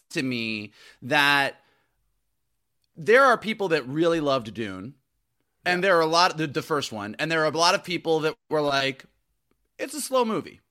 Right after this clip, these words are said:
Speaker 1: And I think what they're feeling with Dune two is you really want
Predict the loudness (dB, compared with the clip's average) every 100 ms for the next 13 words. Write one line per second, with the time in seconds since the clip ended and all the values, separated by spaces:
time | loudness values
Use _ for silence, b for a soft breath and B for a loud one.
0 | b b b 0 2 2 0 -4 -2 -2
1 | -2 0 -2 -2 -4 -2 -2 -2 -2 -4
2 | 0 0 0 -2 -6 b b -4 -4 2
3 | 2 2 0 -2 -4